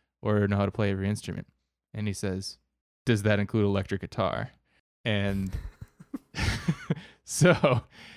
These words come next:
duh, would you rather, like, the iPhone or the Android with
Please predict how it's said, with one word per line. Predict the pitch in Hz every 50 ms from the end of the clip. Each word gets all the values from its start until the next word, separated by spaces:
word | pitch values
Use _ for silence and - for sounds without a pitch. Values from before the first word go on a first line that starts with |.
| - _ - - _
duh, | - 143 123 123 123 120 - - - -
would | - 120 120 123 117
you | 127 127 127 123
rather, | 123 127 127 131 127 117 110 101 95 98 - _ _ _ _ _ _ _ _ _ -
like, | 113 107 - _
the | - 113 107 -
iPhone | 113 120 139 143 143 - - 135 120 110 107 104 101 98 95 92 90 - _ _ _ _
or | 120 117 113 113 110 104 101 98 - - - -
the | 117 107 101 95 95 95 - - - - - _ _ _ _ _ _ _ _ _ - -
Android | 123 131 131 127 127 117 113 117 110 107 101 98 92 95 92 98 - - - -
with | 113 113 110 104 95 95 - - - -